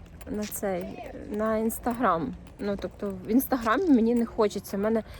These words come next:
там мінімально, там можу виставити якесь дерево, там квіточку виставити, щось на-, написати, там Сашушку можу показати, все. На цьому все, кінець. От я не знаю, мене просто не,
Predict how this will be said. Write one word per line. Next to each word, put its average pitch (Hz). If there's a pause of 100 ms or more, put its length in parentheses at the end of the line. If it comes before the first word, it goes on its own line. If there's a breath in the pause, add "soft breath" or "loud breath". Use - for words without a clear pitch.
(140 loud breath)
там 240
мінімально, 226
там 214
можу 214
виставити 208
якесь 214
дерево, 311 (280 loud breath)
там 226
квіточку 311
виставити, 262
щось 220
на-, 208
написати, 247
там 220
Сашушку 320
можу 254
показати, 226
все. 190 (400 loud breath)
На 220
цьому 277
все, 196
кінець. 226
От 214
я 254
не 269
знаю, 247
мене 226
просто 233
не, 220